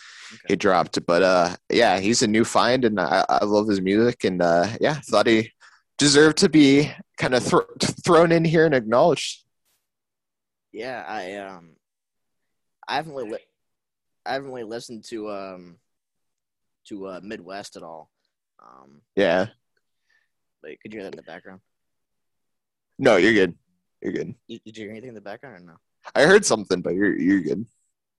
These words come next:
Speaker 1: Okay.
Speaker 2: <laughs>
Speaker 1: Um,
Speaker 2: Nah, you're good.
Speaker 1: but, uh, I haven't really heard of, I've heard the name Midwest, but I haven't actually listened to anything, so,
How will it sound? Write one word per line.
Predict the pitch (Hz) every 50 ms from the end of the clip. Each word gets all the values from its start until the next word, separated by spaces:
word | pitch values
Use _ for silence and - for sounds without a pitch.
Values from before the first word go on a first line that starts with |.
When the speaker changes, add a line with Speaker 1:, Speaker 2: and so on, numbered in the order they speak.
| _ _ _ _ _ _ _ _ _ _ _ _ _ _ _ _ _ _ _ _ _ - -
Speaker 1:
Okay. | - 269 - - 233 - - - - _
Speaker 2:
<laughs> | _ _ _ _ _ _ _ _ _ - 113
Speaker 1:
Um, | 117 120 113 110 107 104 101 104 - -
Speaker 2:
Nah, | 78 90
you're | 107 - - 147 127
good. | 113 107 113 127 - _ _ _ _ _ _ _ _ _ _ _ _ _ - _ _ _ _ _ _ _ _ _ _ _ _ _
Speaker 1:
but, | 104 110 120 117 113
uh, | 113 110 101 98 92 82 76 71 - -
I | 101
haven't | 127 - 120
really | 117 120 107 98
heard | 90 78 - 110 110 110 101
of, | 87 _ _ _ _ _ _ _ _ -
I've | 101 113 -
heard | - 170 127
the | 101
name | 87 90 104 110
Midwest, | 120 113 104 117 117 113 113 - _
but | - 101
I | 101
haven't | 104 98 104
actually | 95 - 95 95
listened | 98 - - 107 104
to |
anything, | 107 107 107 - 117 104 107 110
so, | - - - 85 71 67